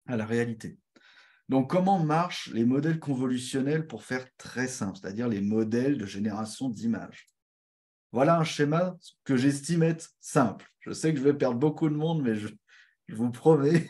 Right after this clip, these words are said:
<laughs> il faut me suivre là-dessus. Donc, quand vous demandez à l'I A de représenter un lapin,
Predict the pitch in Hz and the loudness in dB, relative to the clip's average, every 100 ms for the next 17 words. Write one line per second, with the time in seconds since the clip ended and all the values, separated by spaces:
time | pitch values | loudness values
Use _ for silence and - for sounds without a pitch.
0 | - - - 151 151 - 139 143 131 143 | -14 -10 -2 0 -2 -6 -2 0 0 -2
1 | 139 - - - - - - - - - | -6 -12 -12 -14 -14 -20 -20 -20 -14 -2
2 | 131 131 180 180 175 160 156 151 147 139 | -2 2 2 2 4 4 4 4 4 4
3 | 139 165 165 156 170 156 139 135 147 175 | 4 4 2 0 0 0 0 -2 0 0
4 | 117 107 139 147 139 135 135 143 104 101 | -2 -2 -2 -2 -2 -2 0 0 0 -2
5 | 123 - 120 | -2 -2 -6